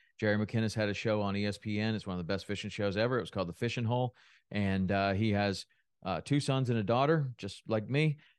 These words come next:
And one of them worked with him. One of them felt like he wanted to do things on his own.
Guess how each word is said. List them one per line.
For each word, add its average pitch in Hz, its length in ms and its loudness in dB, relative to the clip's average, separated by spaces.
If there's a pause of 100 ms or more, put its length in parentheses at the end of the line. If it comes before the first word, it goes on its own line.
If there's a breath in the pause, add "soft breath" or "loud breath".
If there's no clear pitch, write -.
(120)
And 101 320 0
one 113 220 2
of 117 120 0
them 123 340 2
worked 117 260 -2
with 104 140 -2
him. 175 400 2 (140)
One 113 220 2
of 110 140 2
them 117 400 2 (400)
felt 117 220 0
like 107 460 0 (280)
he 110 60 -4
wanted 107 320 2
to 95 60 -4
do 107 120 2
things 110 300 0
on 101 120 0
his 92 120 -2
own. 139 380 2